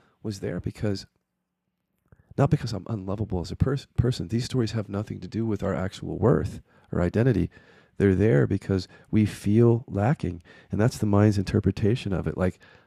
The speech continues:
I'm unlovable, I'm not good enough, I'm not this. But it's that feeling in the body that makes us feel that way, feel deficient and separate.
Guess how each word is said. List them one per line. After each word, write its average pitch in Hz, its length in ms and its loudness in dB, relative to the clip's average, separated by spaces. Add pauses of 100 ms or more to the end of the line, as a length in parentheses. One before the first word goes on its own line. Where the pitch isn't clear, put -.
(120)
I'm 110 220 2
unlovable, 104 540 -4
I'm 95 220 -4
not 92 260 -2 (180)
good 101 140 -2
enough, 87 320 -2
I'm 87 240 -6
not 90 300 -2
this. 90 360 -6 (840)
But 104 100 2
it's - 120 -2
that - 180 2
feeling 143 440 -4
in 135 60 -8
the 90 80 -10
body 113 440 -8
that 95 160 -12
makes 82 240 -16
us 90 140 -14
feel 107 380 -10
that 85 220 -10
way, - 380 -12 (440)
feel 101 240 0
deficient 95 520 -4
and - 120 -18
separate. 123 420 0